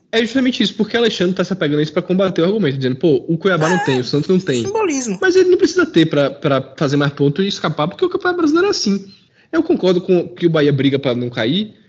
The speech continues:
Speaker 1: não é porque, ah, porque eu não confio no Grupo City. Eu não gosto do Grupo City, todo mundo sabe disso, já ouviu o podcast anterior, não sei o que lá, não, não confio, não gosto, et cetera. Mas não é porque eu não confio que eu acho que, que, que tá brigando. Eu acho que tá brigando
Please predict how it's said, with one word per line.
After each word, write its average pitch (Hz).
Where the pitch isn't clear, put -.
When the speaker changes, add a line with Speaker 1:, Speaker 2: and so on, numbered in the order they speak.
Speaker 1:
não 311
é 427
porque, 214
ah, 185
porque 175
eu 170
não 175
confio 170
no 170
Grupo 190
City. 185
Eu 269
não 349
gosto 156
do 180
Grupo 208
City, -
todo 196
mundo 185
sabe 180
disso, 147
já 143
ouviu 127
o -
podcast 123
anterior, 120
não 127
sei 123
o -
que 123
lá, 147
não, 233
não 240
confio, 214
não 202
gosto, 190
et 185
cetera. 165
Mas 262
não 311
é -
porque -
eu 262
não 262
confio 208
que -
eu 175
acho 160
que, 165
que, 143
que 139
tá 139
brigando. 127
Eu 240
acho 254
que -
tá 233
brigando 185